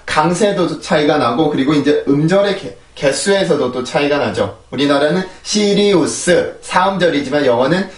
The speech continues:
serious, serious, serious 이렇게 삼음절이에요. 삼음절. 어디에서 음절이 길어지냐면 여기 있는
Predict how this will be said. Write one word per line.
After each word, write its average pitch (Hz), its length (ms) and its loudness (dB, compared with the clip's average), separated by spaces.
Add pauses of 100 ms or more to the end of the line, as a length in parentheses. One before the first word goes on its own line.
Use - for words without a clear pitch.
(120)
serious, - 760 -2 (280)
serious, - 760 -2 (300)
serious - 880 -2
이렇게 147 340 2
삼음절이에요. 165 760 0
삼음절. 110 580 -6 (160)
어디에서 170 440 2
음절이 147 320 2
길어지냐면 135 760 -2
여기 123 240 2
있는 170 280 0